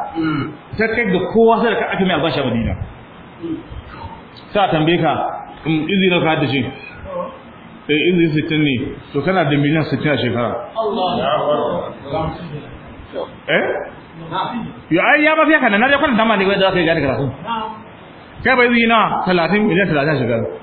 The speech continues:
Speaker 2: Kai fa izi goma, miliyan goma. Kai an je Badar da kai, eh, ah, ku ne manya, biliyan ɗaya a shekara. Kai wa? A, ban je Badar ba, na je Uhudu.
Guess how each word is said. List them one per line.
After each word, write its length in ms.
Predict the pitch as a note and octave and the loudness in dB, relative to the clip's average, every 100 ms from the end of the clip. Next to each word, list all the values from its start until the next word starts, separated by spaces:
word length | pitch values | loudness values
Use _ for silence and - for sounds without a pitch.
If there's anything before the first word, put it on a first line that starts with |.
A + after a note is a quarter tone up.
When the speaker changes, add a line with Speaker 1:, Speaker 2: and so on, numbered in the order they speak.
| - - - - - A#3+ - - D4 - - - - - - - - | -18 -20 -20 -20 -20 -18 -18 -16 -10 -10 -10 -16 -18 -18 -16 -16 0
Speaker 2:
Kai 160 | C4 | 2
fa 80 | B3 B3 | 4 4
izi 160 | B3 A#3 | 4 4
goma, 320 | A#3+ A#3 G3 | 4 4 2
miliyan 240 | E3 A3+ G3+ | 2 2 4
goma. 240 | F#3 E3+ - - - - - - - - - - - - - - - - - - | 4 4 0 -4 -2 -2 -2 -6 -12 -16 -16 -18 -20 -20 -16 -16 -16 -20 -10 0
Kai 80 | A#3 | 2
an 60 | C4 | 4
je 80 | C#4 | 4
Badar 240 | C#4+ C#4 | 4 4
da 100 | A3 | 4
kai, 140 | G#3 C4 | 4 4
eh, 320 | G#3+ A3+ A3+ | 6 6 6
ah, 640 | - - B4+ B4+ A#4+ - | 4 2 2 2 2 0
ku 100 | A#3 | 2
ne 140 | A#3+ A3 | 4 4
manya, 640 | G#3+ F#3+ E3 D3 - - - | 4 4 2 0 -2 -6 -2
biliyan 320 | C3+ - G#3 | 0 2 2
ɗaya 160 | E3+ D3 D3+ - - - - - | 0 -2 -2 -6 -10 -16 -18 -10
a 80 | D3 | -6
shekara. 320 | - D#3 C#3+ C#3 - B2 B2 - - - - - - - C3 | -2 0 0 -2 -8 -12 -12 -12 -14 -14 -16 -18 -18 -8 -2
Kai 120 | C4 D4 | 2 6
wa? 140 | C4 F#3+ - - | 6 4 0 0
A, 160 | G3+ | 2
ban 160 | G3+ G3+ | 2 2
je 60 | B3 | 2
Badar 160 | B3 | 2
ba, 60 | G#3+ | 2
na 80 | G#3 | 2
je 80 | G#3+ A#3 | 2 2
Uhudu. 340 | A3+ A3 F#3 | 4 4 2